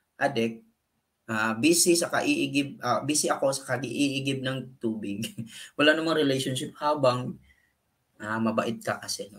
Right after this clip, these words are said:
Habang yung mga adek tumaba, ang naging presidente si Duterte. So, fat soluble, adec, A, D, E, and K. Sige, so runners, bamboo. Okay, grafting sa plants naman yan.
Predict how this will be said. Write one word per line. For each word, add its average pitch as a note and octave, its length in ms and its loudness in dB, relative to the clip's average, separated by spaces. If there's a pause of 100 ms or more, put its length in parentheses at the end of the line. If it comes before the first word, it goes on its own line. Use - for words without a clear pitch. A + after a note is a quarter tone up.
(160)
Habang D#3+ 300 6
yung E3 180 4
mga D3 240 6
adek A#2+ 240 0
tumaba, C3+ 480 2
ang A2+ 240 0
naging A2+ 320 2
presidente A2 560 0
si G2+ 160 -6
Duterte. - 600 -6 (340)
So, - 180 0
fat G3+ 400 12
soluble, F3+ 600 8
adec, A#2 440 4 (240)
A, B2 200 6 (280)
D, A#2 480 0
E, A#2 320 0
and A2 400 -6
K. F#2+ 400 -6 (640)
Sige, C3+ 400 8
so D3 160 8
runners, F#3 720 12
bamboo. E3 1120 10
Okay, A2+ 240 -4
grafting D3+ 480 6
sa C#3 160 2
plants C3 320 0
naman A#2+ 400 0
yan. C3+ 320 2